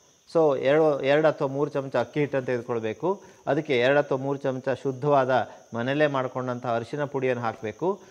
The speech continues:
ಹಾಗೆ ಒಂದು ಎರಡರಿಂದ ಮೂರು ಚಮಚ ಶುದ್ಧವಾದ ಜೇನುತುಪ್ಪವನ್ನು ಹಾಕಬೇಕು. ಇದನ್ನು mix ಮಾಡಿ exfoliation ಅಂದರೆ circular ರೀತಿ massage ಮಾಡಬೇಕು. So massage ಮಾಡಿ, ಮಾಡಿ, ಮಾಡಿ ಅದನ್ನು clean ಮಾಡಬೇಕು. So ಅಲ್ಲಿಗೆ ಮೂರನೇ ಸ್ಟೆಪ್ಪನ್ನು ನಾವು ಮುಗಿಸಿದ್ದೇವೆ. ಇದು ಒಟ್ಟಿಗೆ ಮಾಡುವಂಥದ್ದು soaking,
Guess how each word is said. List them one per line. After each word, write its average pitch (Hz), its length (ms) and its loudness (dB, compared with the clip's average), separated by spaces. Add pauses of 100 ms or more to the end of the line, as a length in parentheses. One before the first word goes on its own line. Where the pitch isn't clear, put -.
(140)
ಹಾಗೆ 143 140 0
ಒಂದು 139 200 0
ಎರಡರಿಂದ 139 320 0
ಮೂರು 127 240 -4
ಚಮಚ 120 300 -8 (460)
ಶುದ್ಧವಾದ 135 460 0
ಜೇನುತುಪ್ಪವನ್ನು 120 680 -2
ಹಾಕಬೇಕು. 110 320 -8 (360)
ಇದನ್ನು 180 280 6
mix 156 280 -2
ಮಾಡಿ 156 260 4
exfoliation 147 680 4
ಅಂದರೆ 139 460 4 (200)
circular 175 500 8
ರೀತಿ 147 280 2
massage 147 380 4
ಮಾಡಬೇಕು. 107 380 -4 (460)
So 151 120 4
massage 165 340 4
ಮಾಡಿ, 156 240 4
ಮಾಡಿ, 151 220 4
ಮಾಡಿ 143 400 2 (340)
ಅದನ್ನು 139 460 0
clean 160 240 0
ಮಾಡಬೇಕು. 107 460 -6
So 151 80 2
ಅಲ್ಲಿಗೆ 160 640 2
ಮೂರನೇ 175 380 2
ಸ್ಟೆಪ್ಪನ್ನು 147 400 -2
ನಾವು 139 160 -2
ಮುಗಿಸಿದ್ದೇವೆ. 131 520 0
ಇದು 135 380 -6
ಒಟ್ಟಿಗೆ 151 280 0
ಮಾಡುವಂಥದ್ದು 131 500 -4
soaking, 160 640 0